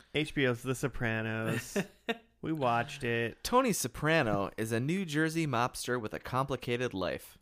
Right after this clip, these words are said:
Speaker 3: He's recently passed out as a result of an anxiety attack and begins to see a psychiatrist,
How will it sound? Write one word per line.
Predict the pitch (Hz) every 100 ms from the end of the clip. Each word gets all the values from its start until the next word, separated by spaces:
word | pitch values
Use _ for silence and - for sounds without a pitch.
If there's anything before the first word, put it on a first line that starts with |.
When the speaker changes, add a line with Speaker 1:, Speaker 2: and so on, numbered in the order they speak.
| _ _
Speaker 3:
He's | - 117 123
recently | 160 214 175
passed | 143 - 135 151 -
out | 127 139 151
as | - 101
a | 95
result | 92 107 120 -
of | 98
an | 95 -
anxiety | 101 92 101 104 147 104
attack | 90 - 98 95 -
and | 92
begins | 104 98 135 165 -
to | 107
see | - 120
a |
psychiatrist, | 110 78 - 127 135 - 123 123 -